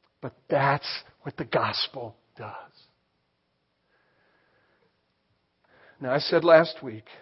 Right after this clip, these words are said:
and I'll conclude with this, I said last week, as we move ahead, we've been together for five years. God has blessed us. God has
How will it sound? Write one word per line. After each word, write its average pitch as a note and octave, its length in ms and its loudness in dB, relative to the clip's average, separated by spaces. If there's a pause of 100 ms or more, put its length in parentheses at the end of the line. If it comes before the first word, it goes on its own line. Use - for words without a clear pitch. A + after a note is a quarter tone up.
(180)
and C3 100 -16
I'll C#3 80 -10
conclude C#3 440 -10
with A#2 120 -10
this, A#2 180 -16
I B2+ 60 -8
said C#3+ 300 -8
last C3 340 -6
week, B2 240 -10 (580)
as B2+ 160 -14
we C#3+ 200 0
move E3+ 260 2
ahead, C3+ 340 -2
we've C3 280 -14
been D3 260 -4 (320)
together D3 400 0
for C#3+ 160 -14 (100)
five D3 300 0
years. D#3 460 -4
God C3 180 -4
has A#2+ 220 -14
blessed D3+ 340 -2
us. D#3 260 -8
God B2+ 220 -10
has A#2 100 -12